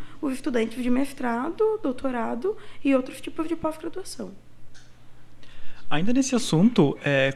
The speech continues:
Speaker 2: como esse contingenciamento afeta diretamente a pós-graduação? Você comentou, né, que na pós-graduação é onde se produz grande parte, né, se não a maior parte do conhecimento das universidades. Então, como a produção desse conhecimento é afetada pelo contingenciamento?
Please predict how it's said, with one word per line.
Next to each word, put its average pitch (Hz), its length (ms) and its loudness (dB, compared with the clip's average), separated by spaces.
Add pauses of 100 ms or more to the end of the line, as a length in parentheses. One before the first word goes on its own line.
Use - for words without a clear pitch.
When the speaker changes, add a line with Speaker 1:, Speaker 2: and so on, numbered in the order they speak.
Speaker 2:
como 381 320 2
esse 320 180 2
contingenciamento 220 880 6
afeta 165 380 2
diretamente 160 500 2
a 160 60 -2
pós-graduação? 143 760 -2
Você 139 160 -2
comentou, 240 420 4
né, 214 160 4
que 143 200 -2
na 131 100 2
pós-graduação 160 640 0
é 196 60 0
onde 196 200 -2
se - 120 0
produz 190 600 4
grande 156 300 10
parte, 170 460 12
né, 135 120 4
se 135 140 -2
não 143 80 4
a 160 40 2
maior 170 200 4
parte 156 260 6
do 151 100 4
conhecimento 156 1080 2 (380)
das 147 160 4
universidades. 147 920 4 (320)
Então, 190 320 2
como 269 560 2
a 196 100 0
produção 196 340 0
desse 202 100 -4
conhecimento 185 420 2
é 180 80 8
afetada 147 640 2
pelo 139 220 -2
contingenciamento? 135 880 -2